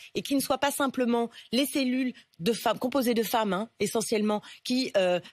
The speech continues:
partagent leurs difficultés entre elles, mais qui ait une prise en charge politique au plus haut niveau et qu'on décide que ce sujet est un sujet majeur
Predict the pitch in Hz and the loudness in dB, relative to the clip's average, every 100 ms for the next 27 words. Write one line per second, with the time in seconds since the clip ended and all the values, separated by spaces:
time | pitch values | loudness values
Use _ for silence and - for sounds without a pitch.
0 | - 226 240 233 196 185 190 190 202 214 | -6 -2 0 0 0 -2 -4 -4 -4 -2
1 | 196 185 - 185 311 - - 214 - 254 | -2 -2 -2 0 0 -4 -6 -4 -2 -2
2 | 233 285 233 226 233 - 277 226 226 247 | -2 -2 -2 0 -2 -2 -2 -2 -2 -6
3 | - - - 208 214 320 349 302 208 185 | -6 -8 -4 0 4 4 2 0 0 0
4 | - - - 220 262 240 233 311 - 269 | -2 -8 -4 -2 0 0 0 -4 -4 -4
5 | 240 - 233 254 247 220 233 233 - _ | -2 -2 -2 -2 -2 -2 -2 -2 -4 _
6 | - 170 226 175 185 | -6 0 0 2 0